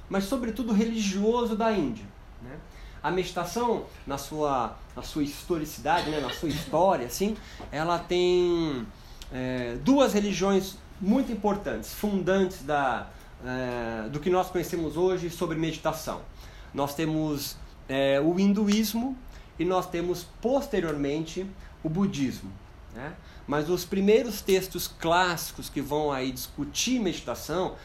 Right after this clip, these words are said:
pensar a meditação propriamente dito, nós estamos falando de uma Índia do século dois antes de Cristo, né?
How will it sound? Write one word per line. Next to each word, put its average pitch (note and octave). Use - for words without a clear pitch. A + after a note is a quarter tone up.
pensar E3+
a F#3+
meditação D#3
propriamente C#3
dito, F#3
nós C#3+
estamos F3+
falando E3+
de E3
uma F3
Índia A3+
do D3
século F3
dois G3
antes G3+
de D#3+
Cristo, -
né? D3